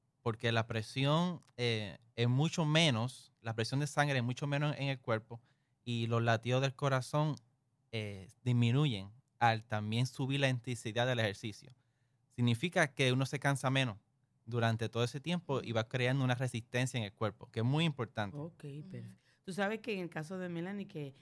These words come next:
Speaker 2: es bailarina, eso te ayuda mucho entonces, Melanie.
Speaker 3: Sí, sí, sí. Eh, definitivamente la resistencia es muy importante para un bailarín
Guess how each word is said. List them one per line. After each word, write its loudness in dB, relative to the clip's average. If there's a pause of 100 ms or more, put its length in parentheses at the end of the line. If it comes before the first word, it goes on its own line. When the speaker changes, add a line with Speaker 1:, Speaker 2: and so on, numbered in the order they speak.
(300)
Speaker 2:
es -6
bailarina, -4 (500)
eso -8
te -8
ayuda -6
mucho -10
entonces, -12
Melanie. -10
Speaker 3:
Sí, -6
sí, -10
sí. -14 (100)
Eh, -4
definitivamente -6
la -2
resistencia -8
es -6
muy -4
importante -6 (100)
para -6
un -6
bailarín 0